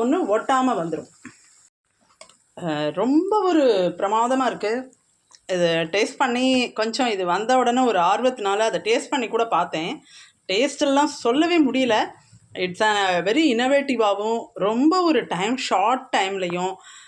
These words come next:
அ, எக்ஸலண்ட் டேஸ்டோட வந்திருக்கு. So அவசியம் ட்ரை பண்ணுங்க. அ, because இதெல்லாம் வந்து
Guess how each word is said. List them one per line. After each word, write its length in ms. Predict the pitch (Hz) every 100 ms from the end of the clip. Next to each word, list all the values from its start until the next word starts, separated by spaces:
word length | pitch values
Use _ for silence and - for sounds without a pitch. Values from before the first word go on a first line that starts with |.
| _ 165
அ, 40 | 160 160
எக்ஸலண்ட் 520 | 196 - 349 370 349 330
டேஸ்டோட 420 | 240 226 - 220 180
வந்திருக்கு. 560 | 190 214 220 240 233 - -
So 280 | - 175 151
அவசியம் 600 | - - 247 - 359 349
ட்ரை 220 | 277 247
பண்ணுங்க. 360 | 254 220 180 170 185 226 - - - 185
அ, 80 | 180 170 208
because 380 | 285 311 - 240
இதெல்லாம் 280 | 294 320 320
வந்து 220 | 262